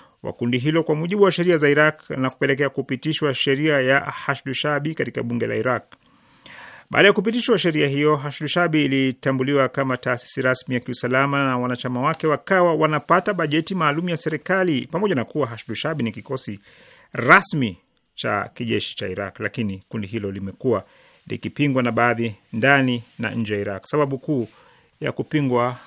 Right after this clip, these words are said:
ah, kundi hilo na baadhi ya watu ni kuwa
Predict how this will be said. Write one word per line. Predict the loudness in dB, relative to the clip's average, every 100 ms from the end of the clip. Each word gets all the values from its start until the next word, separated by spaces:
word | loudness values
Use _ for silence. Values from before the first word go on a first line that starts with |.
| -12
ah, | -8 -8 -8
kundi | -6 -4 -2
hilo | -2 -2
na | -2 0
baadhi | 4 6 6
ya | 4
watu | 4 2 0
ni | -4
kuwa | -2 0 0